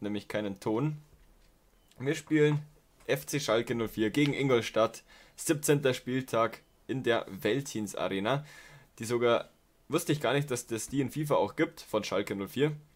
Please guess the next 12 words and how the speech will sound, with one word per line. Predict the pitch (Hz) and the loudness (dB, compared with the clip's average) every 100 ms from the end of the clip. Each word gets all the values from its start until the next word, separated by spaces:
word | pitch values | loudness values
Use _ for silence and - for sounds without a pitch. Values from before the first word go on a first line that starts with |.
| _ | _
Ähm, | 82 104 104 104 | -2 0 0 -2
normalerweise | 95 101 127 117 110 113 120 117 _ _ _ - | -2 2 2 4 2 0 -2 -4 _ _ _ -12
ist | 107 | -12
es | 101 | -4
ja | 101 98 - | 0 0 0
oft | 107 - | -4 -6
so, | - 104 | -4 -2
dass | 101 95 95 95 - | -2 -2 -2 -4 -8
einfach | - 101 101 | -6 -4 -4
irgendwelche | 104 104 98 107 101 98 - | -2 -4 -4 -2 -4 -6 -4
random | 104 123 113 113 113 - | -2 0 -2 -2 -6 -8
<laughs> | 131 - | -6 -6